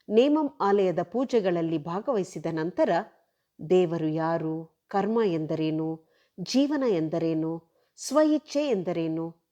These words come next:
ಪ್ರಾರ್ಥನೆಯ ಮತ್ತು ಸ್ಥಿತಿ ವರ್ಗಾವಣೆಯ ಶಕ್ತಿ ಏನು ಎಂದು ಗೊತ್ತಾಯಿತು. ಈಗ ದೇವರೊಂದಿಗಿನ ನನ್ನ ಬಂಧ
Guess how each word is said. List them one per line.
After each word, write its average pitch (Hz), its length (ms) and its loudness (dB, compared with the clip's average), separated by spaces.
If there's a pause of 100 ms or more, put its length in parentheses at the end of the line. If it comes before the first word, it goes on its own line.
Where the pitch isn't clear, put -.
(400)
ಪ್ರಾರ್ಥನೆಯ 170 680 0 (140)
ಮತ್ತು 202 380 -4
ಸ್ಥಿತಿ 247 420 -2
ವರ್ಗಾವಣೆಯ 170 720 0
ಶಕ್ತಿ 202 580 -6
ಏನು 233 360 2
ಎಂದು 196 640 -2 (220)
ಗೊತ್ತಾಯಿತು. 151 960 -4 (720)
ಈಗ 311 280 6 (220)
ದೇವರೊಂದಿಗಿನ 190 760 0 (140)
ನನ್ನ 175 300 -4
ಬಂಧ 175 380 -4